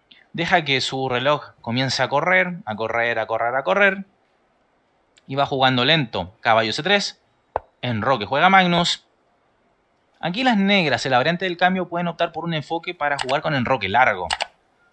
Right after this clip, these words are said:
Por ejemplo, podrían haber jugado en lugar de caballo F seis, caballo E siete, luego ir sacando las piezas al flanco de dama, enrocar el largo, luego jugar F seis, ahí se explica por qué caballo siete, F seis, G cinco, H cinco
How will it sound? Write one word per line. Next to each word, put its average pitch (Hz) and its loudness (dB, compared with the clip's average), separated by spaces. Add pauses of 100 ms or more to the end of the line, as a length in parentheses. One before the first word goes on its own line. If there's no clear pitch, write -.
(120)
Por 104 -4
ejemplo, 98 -2
podrían 104 2
haber 110 4
jugado 110 0
en 104 -4
lugar 110 0
de 151 -4
caballo 147 0
F 139 -6
seis, 123 -6
caballo 98 -2
E 104 -4
siete, 185 0
luego 139 -4
ir 127 -8
sacando 127 0
las 110 -2
piezas 120 -8
al 110 -10
flanco 113 -4 (520)
de 107 -4
dama, 175 4 (240)
enrocar 127 2
el 208 2
largo, 180 6
luego 139 -4
jugar 117 0
F 220 4
seis, 170 0
ahí 117 0
se 165 -6
explica 165 -4
por 139 -4
qué 143 -10
caballo 147 0
siete, 165 -8
F 196 0
seis, 165 -2
G 180 0
cinco, 170 0
H 175 -2
cinco 165 0